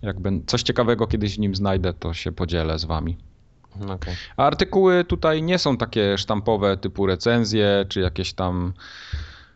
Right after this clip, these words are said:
Speaker 1: e, tu, tu dużo jest takiej, no,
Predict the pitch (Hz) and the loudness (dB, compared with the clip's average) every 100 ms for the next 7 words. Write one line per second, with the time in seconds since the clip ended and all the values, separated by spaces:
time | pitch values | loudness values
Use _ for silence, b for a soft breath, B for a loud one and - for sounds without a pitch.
0 | B 95 92 90 90 90 90 92 160 180 | B -2 0 2 2 0 0 -2 -2 0
1 | 160 147 147 143 156 156 147 - 143 139 | 0 2 4 4 4 6 4 2 -2 2
2 | 135 131 127 B 113 | 4 2 0 B -2